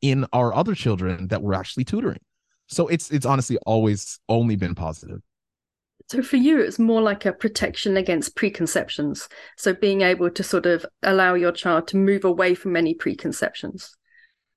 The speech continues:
Speaker 1: Absolutely. I think that's very important. And also to be able to set an example as well. I think it's, it's very important. When you see more people like you doing something, then you're, you're more inclined to feel as though you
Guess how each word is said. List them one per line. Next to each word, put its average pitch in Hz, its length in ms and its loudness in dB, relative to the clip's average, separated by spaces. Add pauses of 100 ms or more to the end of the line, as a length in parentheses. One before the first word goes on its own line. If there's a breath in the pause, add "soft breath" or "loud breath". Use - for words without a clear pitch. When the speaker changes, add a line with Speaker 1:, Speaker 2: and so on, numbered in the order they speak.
(140)
Speaker 1:
Absolutely. 95 720 -4
I 120 80 0
think 135 120 2
that's 123 160 0
very 104 240 -2
important. 98 360 -4
And 107 120 -4
also 117 560 0 (280)
to - 160 -4
be 113 100 -2
able 107 160 0
to 104 140 -2
set - 220 -4
an 92 60 -6
example 82 460 -6
as 80 140 -10
well. 82 300 -10 (100)
I 87 180 -10
think 90 180 -8
it's, - 200 -14
it's - 100 -16
very 87 160 -6
important. 85 320 -6
When 113 140 2
you 120 80 0
see 147 420 -2 (200 soft breath)
more 123 180 2
people - 480 -4
like 107 220 -2
you 113 100 2
doing 107 240 -2
something, 165 440 -4 (260)
then 104 280 0
you're, 98 560 -2 (640)
you're 117 140 0
more 120 180 2
inclined 98 500 -2 (140)
to 127 80 0
feel 110 360 0
as 92 140 0
though 95 120 0
you 90 180 -2